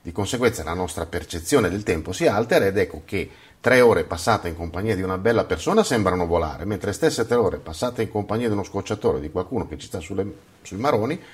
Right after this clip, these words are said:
sembrano non finire mai. Eh, ecco perché, per esempio, ai ragazzi un pomeriggio passato a giocare sembra infinitamente più breve di un pomeriggio passato a fare i compiti o due settimane di vacanza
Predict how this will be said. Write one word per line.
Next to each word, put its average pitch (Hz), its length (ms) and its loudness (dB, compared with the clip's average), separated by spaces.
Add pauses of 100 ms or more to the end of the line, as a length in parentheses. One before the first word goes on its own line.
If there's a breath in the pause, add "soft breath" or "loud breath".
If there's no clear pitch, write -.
(160 loud breath)
sembrano 101 400 -4
non 101 180 0
finire 87 440 -4
mai. 73 340 -6 (640 soft breath)
Eh, 82 240 -4 (420)
ecco - 280 -10
perché, 110 360 2
per 101 140 -2
esempio, 104 320 0
ai 104 60 2
ragazzi 110 340 4
un 113 80 2
pomeriggio 92 420 0
passato 95 360 -4
a - 20 -2
giocare 120 380 2
sembra 90 300 -2
infinitamente 92 600 -4
più 123 160 -6
breve 101 300 4
di 113 80 0
un 90 100 0
pomeriggio 82 460 -4
passato 78 340 -6
a - 20 -8
fare 78 180 -8
i - 60 -16
compiti 101 420 -2
o 78 40 -8
due 78 140 -8
settimane 80 380 -8
di 80 60 -8
vacanza 92 640 -2